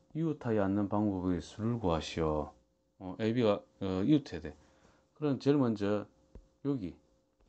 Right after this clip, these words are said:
여기 A, B가 앉을 때를 한번 따져봅시다. 이때 A, B는 그냥, 어, 둘이 순서만 바뀌면 되네. 어, 이거 두 가지. 이 팩토리아 이렇게 표-,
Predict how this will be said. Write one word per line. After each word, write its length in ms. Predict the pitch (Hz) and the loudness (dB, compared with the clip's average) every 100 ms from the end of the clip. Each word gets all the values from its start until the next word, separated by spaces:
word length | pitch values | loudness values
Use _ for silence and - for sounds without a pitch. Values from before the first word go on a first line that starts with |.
| _ _ _ 135 | _ _ _ -4
여기 340 | 143 131 123 104 | -2 0 -2 0
A, 280 | 107 113 | 0 0
B가 640 | 107 127 110 98 110 156 - _ _ _ - - - - _ - | 0 0 2 4 4 4 -4 _ _ _ -20 -20 -20 -20 _ -4
앉을 240 | 98 107 | -2 0
때를 200 | 104 92 | 0 -2
한번 140 | 82 - | -2 -6
따져봅시다. 540 | 87 82 73 - - _ _ _ _ _ _ _ _ _ 156 | -4 -4 -8 -14 -18 _ _ _ _ _ _ _ _ _ -10
이때 180 | 156 | 2
A, 140 | 143 139 | 4 4
B는 320 | 156 147 127 | 2 0 0
그냥, 520 | 123 117 117 127 135 - | 0 0 0 0 -4 -12
어, 520 | - 90 90 92 92 92 - _ _ _ _ _ | -8 -2 0 2 0 -2 -10 _ _ _ _ _
둘이 480 | 117 127 107 127 139 _ _ _ _ _ _ _ _ | -2 0 2 0 -6 _ _ _ _ _ _ _ _
순서만 720 | - 139 135 175 190 214 220 - | 0 2 2 0 2 2 0 -6
바뀌면 340 | 98 - 117 90 | -8 2 2 2
되네. 260 | 85 80 - _ _ - | -2 -6 -10 _ _ -4
어, 100 | 101 | 0
이거 160 | 127 110 | 0 0
두 120 | 113 | 2
가지. 360 | 123 113 82 - - 110 | 2 2 -6 -8 -8 -2
이 240 | 92 98 | 0 0
팩토리아 520 | - 143 147 135 117 | 2 2 4 4 4
이렇게 200 | 110 - | 2 -2
표-, 400 | - 101 101 98 | -8 -4 -2 -2